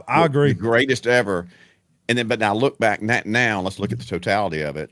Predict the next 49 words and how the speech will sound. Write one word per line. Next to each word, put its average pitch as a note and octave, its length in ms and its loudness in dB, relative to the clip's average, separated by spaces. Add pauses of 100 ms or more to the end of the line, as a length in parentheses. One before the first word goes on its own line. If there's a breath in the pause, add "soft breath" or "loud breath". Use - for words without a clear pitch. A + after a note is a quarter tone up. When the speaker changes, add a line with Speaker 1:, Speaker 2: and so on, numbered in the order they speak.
(120)
Speaker 2:
and D#2 180 -10
what, D#2 200 -8
what F2 240 -4
do F#2 120 -4
I F2 120 -2
enjoy E2 480 -6
more F2+ 480 -6
now? G2 420 -8
Like, E2 160 -8
it G2+ 160 -2
still B2 260 2
moves G#2+ 360 -2
me. D#2+ 100 -8
That, F#2 220 -8
that F2+ 360 -6
moves F#2+ 300 -4
me. E2 140 -8
And D#2+ 100 -10
this, F#2 160 -8
and, D2 300 -12
but D#2 160 -12 (100)
dude, A2+ 160 -8
Christmas - 300 -10
Vacation, F2+ 640 -2 (160)
it, F#2 160 -10
you F#2+ 100 -8
know, E2 160 -4 (200)
it - 80 -18 (260)
ended B2+ 160 2
up A#2 160 0
edging G#2 360 -2
them G2 180 -2
out F#2+ 240 -4
at D#2 80 -10
the C2+ 80 -12
last E2 360 -6
minute. D#2+ 220 -10
I C#2+ 60 -12
made D2+ 240 -12
that - 160 -10
decision D2 400 -10
to C#2 80 -14
put - 200 -18
that D2 140 -10
at - 60 -18
the C2+ 60 -16
one C#2+ 260 -12
spot. B1+ 380 -16
Just D2 360 -12